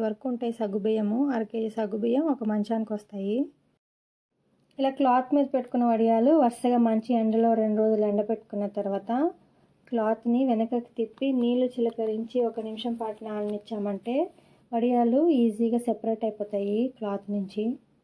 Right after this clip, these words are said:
ఈ వడియాలు పెట్టే ప్రాసెస్‌లో ఇదొక్కటేనండి కొంచెం పని. ఒక ఇద్దరు ముగ్గురు కూర్చొని చేసామంటే ఒక అరగంటలో అయిపోతుంది.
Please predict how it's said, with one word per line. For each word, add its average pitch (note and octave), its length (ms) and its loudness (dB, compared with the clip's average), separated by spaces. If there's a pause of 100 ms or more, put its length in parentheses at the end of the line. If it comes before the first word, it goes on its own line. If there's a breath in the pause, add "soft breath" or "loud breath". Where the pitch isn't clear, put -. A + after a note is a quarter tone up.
(1000)
ఈ C4+ 80 0
వడియాలు C4 420 4
పెట్టే C#4 240 0
ప్రాసెస్‌లో B3+ 500 0
ఇదొక్కటేనండి A#3+ 880 0
కొంచెం G#3+ 440 -4
పని. G#3 340 -4 (320)
ఒక A3+ 140 -8
ఇద్దరు G#3+ 300 -2
ముగ్గురు G#3 280 -4
కూర్చొని A#3 380 -6
చేసామంటే A3+ 680 -2
ఒక A#3+ 160 -6
అరగంటలో G#3+ 440 -2
అయిపోతుంది. G#3+ 680 -4